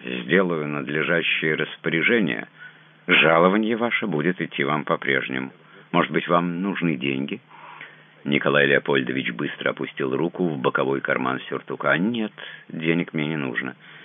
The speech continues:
И дело не в жаловании. Но мне необходимо позаботиться о моём будущем». «Повторяю, как только явится возможность, я приеду сюда один», подчеркнул последнее слово Гиршфельд.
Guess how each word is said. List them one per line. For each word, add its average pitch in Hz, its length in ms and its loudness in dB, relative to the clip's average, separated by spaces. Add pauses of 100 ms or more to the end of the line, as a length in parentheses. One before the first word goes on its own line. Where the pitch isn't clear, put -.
(180)
И 90 100 4
дело 76 200 4
не 82 140 4
в 76 80 -2
жаловании. 64 640 -2 (540)
Но 73 120 2
мне 67 220 2
необходимо 71 580 -4
позаботиться 71 840 -4
о 73 40 -4
моём 80 300 0
будущем». 135 520 -4 (1080)
«Повторяю, 69 880 4
как 67 260 -2
только 65 380 -2
явится 64 580 -2
возможность, 69 800 -2
я 64 160 0
приеду 64 640 -2 (120)
сюда 69 480 2 (180)
один», 85 920 0
подчеркнул - 680 -4
последнее 65 720 -4
слово 64 240 -2
Гиршфельд. 62 560 -4